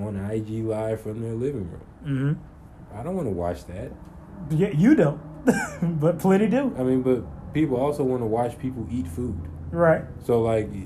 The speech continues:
Speaker 1: what
Speaker 2: Could be.
Speaker 1: people are willing to watch these days are crazy.
Speaker 2: Right.
Speaker 1: But
Speaker 2: So
Speaker 1: so
Speaker 2: does that,
Speaker 1: what
Speaker 2: does
Speaker 1: is
Speaker 2: that speak more to the value of entertainment if you're, if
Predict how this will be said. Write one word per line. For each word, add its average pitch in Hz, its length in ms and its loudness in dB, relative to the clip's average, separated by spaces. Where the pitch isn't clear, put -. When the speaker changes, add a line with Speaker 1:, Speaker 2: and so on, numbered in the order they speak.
Speaker 1:
what 113 200 2
Speaker 2:
Could 160 80 0
be. 165 140 2
Speaker 1:
people 139 200 0
are 131 40 6
willing 131 340 4
to 117 60 0
watch 131 360 -2
these 98 200 -4
days 101 240 0
are 113 60 -6
crazy. 190 300 -8
Speaker 2:
Right. 233 380 2
Speaker 1:
But 131 260 2
Speaker 2:
So 214 340 8
Speaker 1:
so 175 60 4
Speaker 2:
does 180 220 10
that, 196 220 10
Speaker 1:
what 160 80 2
Speaker 2:
does 180 140 6
Speaker 1:
is 147 60 2
Speaker 2:
that 185 240 4
speak 202 260 2
more 185 240 4
to 196 140 2
the 185 80 2
value 190 380 4
of 185 120 2
entertainment 196 580 2
if 151 140 4
you're, 170 300 4
if 131 240 -4